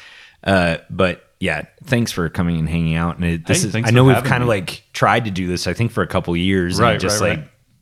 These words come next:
Speaker 1: never quite came together.
Speaker 2: Sure.
Speaker 1: But
Speaker 2: I mean, single parenting is a thing, so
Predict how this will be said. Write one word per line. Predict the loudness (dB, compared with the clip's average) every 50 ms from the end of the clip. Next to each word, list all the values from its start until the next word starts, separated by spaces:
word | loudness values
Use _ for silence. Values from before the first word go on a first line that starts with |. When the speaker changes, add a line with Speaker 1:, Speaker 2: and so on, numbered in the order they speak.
| _ _ -8
Speaker 1:
never | -4 -2 -2 0 0 0 0 0 2 0 0
quite | 0 0 0 0 0
came | -2 -2 -2 -2
together. | -2 -2 -2 -2 -2 0
Speaker 2:
Sure. | 0 0
Speaker 1:
But | 0 -2 -4 -6 -8 -8 -4
Speaker 2:
I | 0
mean, | 2 4 4 4 2
single | 0 2 2 2 2
parenting | 0 -2 -4 -2 -4 -4 -4 -4 -4 -4
is | -4 -4
a | -6 -8
thing, | -6 -6 -6 -4 -4 -6 -8
so | -8 -6 -6 -6 -6 -8